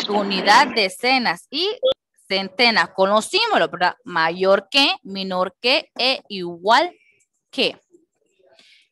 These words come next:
Voy a compartirles ahorita la pantalla, pero, eh, la cámara, voy a encender la cámara para que miren a la, a la, mm,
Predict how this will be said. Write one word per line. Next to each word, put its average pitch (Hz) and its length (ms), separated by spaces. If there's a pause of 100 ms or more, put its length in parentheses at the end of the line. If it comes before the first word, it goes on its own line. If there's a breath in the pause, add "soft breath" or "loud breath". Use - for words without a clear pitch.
(160)
Voy 247 160
a 285 80
compartirles 339 540
ahorita 302 240
la 302 100
pantalla, 233 560 (680)
pero, 254 460
eh, 220 140
la 208 120
cámara, 226 380
voy 196 120
a - 20
encender 233 260
la 269 100
cámara 233 220
para 226 120
que 220 120
miren 190 260
a 190 60
la, 175 260 (220)
a 175 100
la, 160 240
mm, 147 480